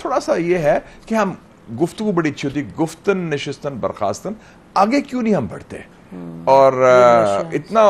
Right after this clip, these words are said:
Speaker 1: हमारा गुडविल है, वो फौजी आपसे हथियार,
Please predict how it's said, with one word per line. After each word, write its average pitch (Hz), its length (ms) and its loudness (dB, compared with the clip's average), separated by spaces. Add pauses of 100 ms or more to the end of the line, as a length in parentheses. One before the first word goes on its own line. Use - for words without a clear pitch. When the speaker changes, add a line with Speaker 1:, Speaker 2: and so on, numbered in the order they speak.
Speaker 1:
हमारा 135 280 4
गुडविल 127 500 0
है, 110 300 0 (220)
वो 170 100 0
फौजी 160 460 0
आपसे 147 320 4
हथियार, 117 540 2